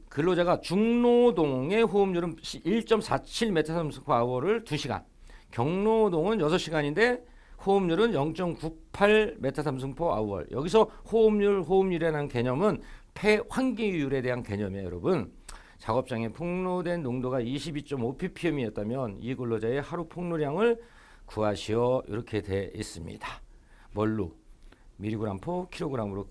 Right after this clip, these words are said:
계산하시오. 그러면 일단은 경노동, 중노동을 구하기 전에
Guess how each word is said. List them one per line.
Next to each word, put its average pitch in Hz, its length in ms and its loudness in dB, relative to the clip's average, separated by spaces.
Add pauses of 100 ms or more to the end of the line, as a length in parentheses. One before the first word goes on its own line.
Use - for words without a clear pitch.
계산하시오. 110 560 -14 (340)
그러면 185 360 2 (360)
일단은 214 840 4 (220)
경노동, 220 580 4
중노동을 160 840 0
구하기 131 400 -2
전에 110 440 0